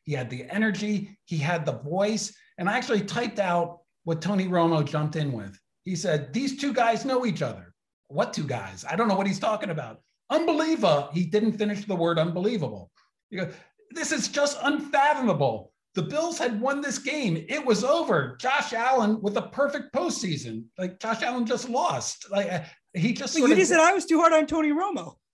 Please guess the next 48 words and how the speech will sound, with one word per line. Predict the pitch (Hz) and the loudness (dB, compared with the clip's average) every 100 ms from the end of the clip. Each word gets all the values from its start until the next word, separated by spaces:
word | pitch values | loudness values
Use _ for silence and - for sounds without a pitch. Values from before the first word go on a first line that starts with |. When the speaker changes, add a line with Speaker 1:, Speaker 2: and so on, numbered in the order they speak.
| - 294 | -8 -4
Speaker 1:
It | 339 | -2
was | 330 - | 0 0
just | - - 427 | 0 -2 -2
an | 277 | -4
awful, | - 415 392 330 269 285 | 2 2 2 4 4 6
and | 294 294 294 - | 2 0 -8 -2
it, | 269 254 311 | -2 -2 -4
it | 339 | -2
was | 320 | -2
a | 330 | -4
call | 254 302 339 | 2 4 4
at | - | 2
the | 277 262 | 0 2
end | 294 247 311 - - | 2 0 -2 -6 -4
that, | 247 254 214 | -4 -2 0
that | 254 247 | 2 2
an | 240 | 0
analyst | - 269 330 233 196 196 - - | -4 -4 0 2 2 -2 -8 -14
sh-, | - 247 - | -14 -10 -2
uh, | |
uh, | 196 196 185 | -2 2 0
just, | 175 226 185 233 | 2 -2 -2 -4
uh, | 185 165 | -4 -4
should | 262 | -2
have | 226 - | -2 0
put | 208 202 | -2 0
into | 190 160 | -2 -2
more | 214 196 190 190 | -4 0 0 0
perspective. | 170 - 208 202 147 143 - - - | -6 -2 -2 0 -2 -4 -6 -20 -4
And | 180 | 2
then | 202 196 | 6 6
what | 220 | 4
we | 202 | 2
didn't | 196 311 330 | 2 2 2
include | 220 170 170 151 | 2 2 0 0
in | 151 | 0
that | 151 170 - _ _ - | 0 0 -4 _ _ -4
was | 175 208 | -4 0
when | 196 | 0
he | 208 | 0
said, | 202 214 190 - - _ _ _ | 0 2 0 -2 -18 _ _ _
"Oh, | 320 415 359 311 | -4 -2 -4 -6
it's | 311 285 | -8 -2
not | 330 349 339 | 0 0 -2
a | |
catch." | - 359 381 311 - - - | -2 -2 -2 -6 -8 -14 -6
And, | 226 247 - | -6 -6 -4
uh, | 220 | -4